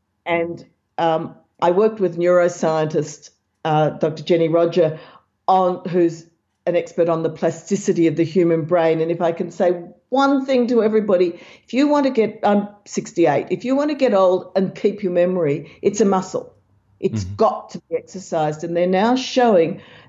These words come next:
Speaker 1: that plasticity does not decay. If you use your memory, you can keep laying down new neural networks.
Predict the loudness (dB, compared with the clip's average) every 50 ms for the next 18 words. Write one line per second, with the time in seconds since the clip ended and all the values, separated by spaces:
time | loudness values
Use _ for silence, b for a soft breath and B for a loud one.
0 | B B 2 2 2 2 -2 -8 -16 _ _ _ -4 0 0 0 0 -2 -2 -4
1 | -2 -2 -2 -2 -2 0 0 2 2 2 2 2 2 2 2 2 0 -2 -8 -14
2 | -14 -12 -12 -6 -2 0 2 2 0 0 -2 -4 -4 -4 -4 -4 -4 -4 -2 -2
3 | 0 0 0 0 -2 -2 0 0 2 2 2 2 2 2 2 2 2 2 2 2
4 | 0 -4 B B B B B B _ _ _ 0 2 2 2 0 0 0 0 0
5 | 0 0 0 0 0 0 0 0 0 0 0 0 0 0 0 0 0 0 -2 0
6 | 0 0 0 0 -2 -4 -4 -2 0 2 2 2 2 0 0 0 2 2 2 0
7 | -2 -6